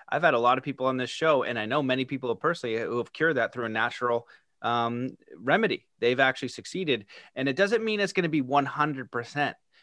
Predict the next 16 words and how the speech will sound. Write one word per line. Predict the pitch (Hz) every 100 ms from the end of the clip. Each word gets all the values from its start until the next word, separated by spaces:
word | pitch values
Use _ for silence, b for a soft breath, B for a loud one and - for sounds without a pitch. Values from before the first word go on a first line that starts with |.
| b
right? | 113 135
Like, | 147 135
when | 143
I, | 151 147
when | - 139
I | 143
train | 131 156 139
extreme | 123 - 127
sport, | - 123 120
th-, | 120 131 - - -
sports | - 135 127
athletes | 131 135 - 135 127
or | 131 120
do | 143
something | 147 156 -
myself, | 123 120 147 147